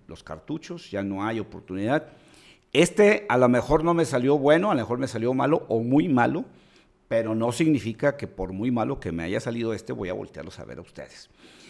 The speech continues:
Ese creo que es el gran problema de la oposición y creo que es la gran derrota de la oposición, eh, el que habiendo un presidente que ha fallado tanto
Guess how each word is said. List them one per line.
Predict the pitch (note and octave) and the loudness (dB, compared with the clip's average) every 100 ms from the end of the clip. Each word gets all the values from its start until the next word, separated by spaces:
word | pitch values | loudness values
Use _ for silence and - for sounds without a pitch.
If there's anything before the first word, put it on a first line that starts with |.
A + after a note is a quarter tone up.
| - _ | -20 _
Ese | C#3 C4 - F3+ | 4 4 4 0
creo | - E3+ F3 | 2 4 2
que | G#3 | -2
es | - | -2
el | E3+ | -2
gran | A2+ B2 C#3+ E3+ - - _ | 0 0 0 -2 -6 -18 _
problema | - G#2+ G2+ C3+ D#3 | -4 -2 0 0 0
de | C3 | 0
la | G2+ | -2
oposición | F#2 F#2 F#2 F#2 G#2+ C3+ | -4 -8 -10 -8 -4 -2
y | D3 | -2
creo | C3 | -6
que | D3 | -6
es | C3+ | -4
la | A2 | -4
gran | - A2 E3 F#3+ | -4 -2 -2 -2
derrota | G#2+ A2+ A#2+ C3 | -4 -4 -6 -8
de | A2+ | -6
la | G#2 | -6
oposición, | - G#2+ - G2+ C#3+ D3 F3 - - - _ _ _ - | -8 -10 -10 -10 -6 -6 -6 -14 -20 -20 _ _ _ -8
eh, | G#2 G2+ G2 - - | -4 -4 -6 -8 -12
el | A2 G#2+ A2 | -10 -10 -6
que | A2+ A2 G#2+ - | -4 -2 -2 -4
habiendo | G#2 G#2+ E3 F#3+ G#3 | -6 2 2 4 0
un | A3 | 0
presidente | - - A#2+ B2 D#3+ E3 - A2 C3+ - _ _ _ _ _ _ _ _ _ - | 0 0 0 4 4 4 -2 -6 -6 -12 _ _ _ _ _ _ _ _ _ -2
que | B2+ | 4
ha | D#3+ | 4
fallado | - E3 D3 D#3 D#3 | 2 0 2 2 0
tanto | - D#3 E3 A#2 - D#3+ | 4 6 8 6 0 -8